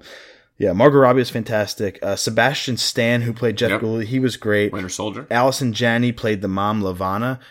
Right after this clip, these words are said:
Speaker 1: She was, um,
Speaker 2: She's on the Mom Show with Anna Faris.
Speaker 1: Yeah, wasn't she in, um, Masters of Sex
Speaker 2: Yep.
Speaker 1: too? Yeah, she plays Margot Robbie's mom. She is amazing.
Speaker 2: Yeah,
Speaker 1: She steals
Speaker 2: she's,
Speaker 1: the show.
Speaker 2: she's a great actress.
Speaker 1: Yeah, she steals the show as Tanya Harding's mom, who was ruthlessly
Speaker 2: Yep.
Speaker 1: a bitch,
Speaker 2: Mm-hmm.
Speaker 1: um,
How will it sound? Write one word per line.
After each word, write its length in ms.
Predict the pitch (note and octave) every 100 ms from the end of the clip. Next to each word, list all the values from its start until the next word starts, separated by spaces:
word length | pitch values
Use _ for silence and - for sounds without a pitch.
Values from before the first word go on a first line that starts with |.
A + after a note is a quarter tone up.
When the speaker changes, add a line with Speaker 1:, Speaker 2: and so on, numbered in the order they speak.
| _
Speaker 1:
She 200 | - A2+
was, 280 | G#2 - -
um, 220 | - E2+ C#2+
Speaker 2:
She's 160 | F#2
on 80 | F2+
the 60 | F2
Mom 220 | F#2 F#2
Show 300 | - G2 G2+
with 320 | F#2+ F#2 -
Anna 200 | - F2+
Faris. 440 | - A#2+ D3 D#3 D3+
Speaker 1:
Yeah, 140 | C3
wasn't 320 | F#2+ A2 C3
she 200 | - B2
in, 220 | B2 B2 -
um, 320 | A#2 A#2 G#2+
Masters 340 | A2 A2 A2+
of 60 | A2
Sex 280 | - A#2 -
Speaker 2:
Yep. 100 | B2
Speaker 1:
too? 100 | A#2+ - -
Yeah, 120 | - - - -
she 260 | - C#3
plays 240 | C#3 C3 A#2+
Margot 280 | B2 B2
Robbie's 360 | A#2+ G#2+ G#2 G2
mom. 220 | G#2 A2
She 320 | G#2+ - C#3+
is 220 | B2 - - _ _
amazing. 800 | A#2 A#2 A2+ A2+ A2 G#2+ G2+ -
Speaker 2:
Yeah, 40 | F#2
Speaker 1:
She 160 | -
steals 240 | C#3+ - D3
Speaker 2:
she's, 120 | B2
Speaker 1:
the 60 | F#2+
show. 160 | - -
Speaker 2:
she's 180 | A#2+
a 40 | G2
great 200 | F2 E2
actress. 260 | D#2 -
Speaker 1:
Yeah, 120 | G2+ F2
she 200 | - E3
steals 260 | - C#3
the 60 | B2
show 240 | - A#2
as 120 | A2 -
Tanya 280 | A2 A2
Harding's 320 | G2+ A2 G2+ F#2
mom, 280 | G2+ G2
who 120 | F2+ G2+
was 180 | G2+ G2
ruthlessly 680 | A#2 A#2+ A2 - G2+ F#2 -
Speaker 2:
Yep. 340 | D2+ E2 _
Speaker 1:
a 100 | G2
bitch, 460 | G2 G2+ F#2+ - -
Speaker 2:
Mm-hmm. 400 | F2 F2+ G2 A2+
Speaker 1:
um, 460 | G2 F#2 F2+ F2+